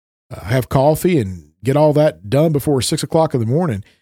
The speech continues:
The, the only downside of that is, like, sometimes, like, by the end of the day over the last three days,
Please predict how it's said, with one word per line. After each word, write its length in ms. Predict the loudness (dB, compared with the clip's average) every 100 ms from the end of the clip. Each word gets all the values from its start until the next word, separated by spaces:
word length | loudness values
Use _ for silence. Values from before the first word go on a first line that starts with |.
| -2
The, 100 | -2
the 140 | 2 2
only 200 | 2 2
downside 400 | 2 2 2 2
of 60 |
that 120 | 4 2
is, 200 | 0 -6
like, 160 | -4
sometimes, 300 | -4 0 2
like, 100 | 2
by 100 | 2
the 100 | 2
end 100 | 2
of 40 | 2
the 60 |
day 280 | 0 2 2
over 100 | 2
the 80 | 0
last 220 | -2 -2 -2
three 120 | -2
days, 400 | 0 0 0